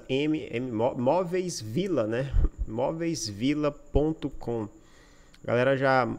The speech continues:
mandou aqui no grupo já, é, já tinha visto faz dias já, a galera também mandou pra mim perguntando se era confiável.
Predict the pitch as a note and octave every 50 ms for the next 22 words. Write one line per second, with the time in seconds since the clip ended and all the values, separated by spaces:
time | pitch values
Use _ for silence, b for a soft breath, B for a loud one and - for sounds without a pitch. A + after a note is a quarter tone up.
0 | - - - A2+ A2+ B2+ C#3 C#3+ C3 A2 B2 C3+ D3+ - - C3 C3+ D3+ D3 B2+
1 | A#2 G#2+ A#2+ C#3 D3 - D3+ B2 A2 A2 G2+ G2+ A2+ C#3 C#3 - - - - -
2 | - - - G2+ G#2 G#2 G#2+ G#2+ G#2 G#2 G2+ G2+ A2 - G2+ G#2+ G#2+ A2+ A2+ -
3 | - C#3+ D3 A#2+ A2 A#2+ - - - D3 D#3+ E3+ D3 A2 B2 C3 C3+ D3+ D3+ A#2+
4 | G2+ G#2+ G#2 G#2+ A#2 B2+ B2+ A2+ G2+ G#2 G#2 G#2+ G#2+ A2 A2+ - A2+ A2 A2 A2
5 | A2 A#2 B2 A#2+ A2+ A2+ A2 C3 B2 A#2+ A2+ G#2 G2 G2+ A2 A#2+ A#2 - G#2+ G#2
6 | G#2+ G#2+ - - G#2+ G#2 G#2+ A2 G#2+ - A2 G2+ G#2+ - - - - - - B2
7 | G#2 F#2 F#2+ G#2 G2+ G#2 G#2+ A2+